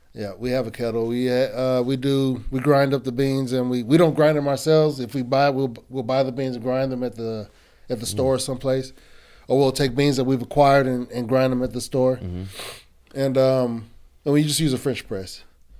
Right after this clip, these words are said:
Speaker 2: Nice.
Speaker 1: Yeah. So, um, you know, so I'll have coffee in the morning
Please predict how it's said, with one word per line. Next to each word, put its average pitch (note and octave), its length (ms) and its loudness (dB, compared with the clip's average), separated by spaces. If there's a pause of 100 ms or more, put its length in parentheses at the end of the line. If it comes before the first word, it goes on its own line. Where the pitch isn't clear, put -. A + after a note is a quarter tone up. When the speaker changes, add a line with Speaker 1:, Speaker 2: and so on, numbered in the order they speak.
(120)
Speaker 2:
Nice. G2+ 420 -2
Speaker 1:
Yeah. G#2 200 -8 (500)
So, C#3 340 0
um, B2+ 420 2 (440)
you D3+ 100 4
know, D#3+ 140 8
so D#3 180 4
I'll E3+ 120 8
have F3 200 4
coffee D3 300 2
in C3+ 80 0
the C3+ 60 0
morning B2 520 -2